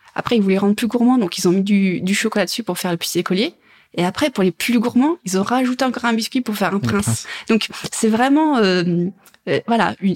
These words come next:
Speaker 1: c'est une histoire d'amour entre le consommateur et la marque. Et, euh, voilà,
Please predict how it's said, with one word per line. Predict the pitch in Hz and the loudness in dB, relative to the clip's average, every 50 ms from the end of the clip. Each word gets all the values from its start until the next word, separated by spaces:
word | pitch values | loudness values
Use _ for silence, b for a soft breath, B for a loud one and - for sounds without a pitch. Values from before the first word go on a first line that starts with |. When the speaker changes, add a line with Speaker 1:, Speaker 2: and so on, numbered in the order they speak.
| - | -2
Speaker 1:
c'est | - - - | -6 0 0
une | 196 | 0
histoire | 208 - 226 214 | 2 4 2 2
d'amour | 196 196 196 208 254 277 | 4 4 4 4 4 2
entre | 240 202 - - 208 208 | 0 -2 0 2 2 2
le | 175 160 170 185 | 2 2 2 0
consommateur | 208 - 220 - - 190 185 196 - 202 202 202 | 0 0 -2 0 0 -2 -2 0 0 0 0 2
et | 190 | 0
la | 170 165 | 0 0
marque. | 170 180 202 254 247 - - - | 0 0 0 0 -2 -6 -6 -2
Et, | - 180 180 185 | 0 0 2 2
euh, | 156 175 170 - - - - - | 0 0 0 -2 -2 -4 -4 -4
voilà, | 180 180 - - | -2 -4 -4 -4